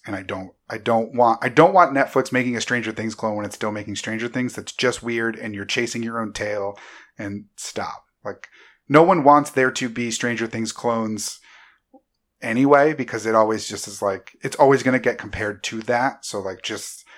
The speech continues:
but, like, a town that has the weird, you know, industrial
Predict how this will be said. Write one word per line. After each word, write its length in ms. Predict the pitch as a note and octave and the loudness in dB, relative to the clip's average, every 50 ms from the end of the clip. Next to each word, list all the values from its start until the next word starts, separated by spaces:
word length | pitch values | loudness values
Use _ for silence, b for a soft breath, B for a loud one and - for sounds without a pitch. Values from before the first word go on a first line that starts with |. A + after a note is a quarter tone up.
| b b _ | b b _
but, 120 | - C3+ | 4 4
like, 240 | C3+ B2+ A#2+ A#2+ - b b b b b b _ _ _ - | 4 4 2 0 -6 b b b b b b _ _ _ 2
a 120 | C#3 C#3 | 2 2
town 440 | C#3 - E3 D#3 D3 C3 A#2+ A2+ G2+ | 4 6 6 6 8 8 6 4 2
that 120 | A2 G#2+ G#2 | 0 -2 2
has 300 | - C3+ C3 B2+ A#2 A2+ | 4 4 4 4 2 2
the 140 | - C3 | 2 2
weird, 480 | B2 C3 C#3+ C#3 C#3 C#3 C#3 C3+ B2+ - B B B B B B B | 2 4 4 4 6 6 4 2 0 -4 B B B B B B B
you 100 | - C3+ | -2 2
know, 140 | B2+ C3 C3+ | 4 6 6
industrial 800 | C#3 C#3+ C#3+ D3 D3 D3 - - - C#3 C3 B2 A#2+ A#2+ A#2 - | 6 6 6 6 6 4 4 0 2 4 4 4 4 2 0 -8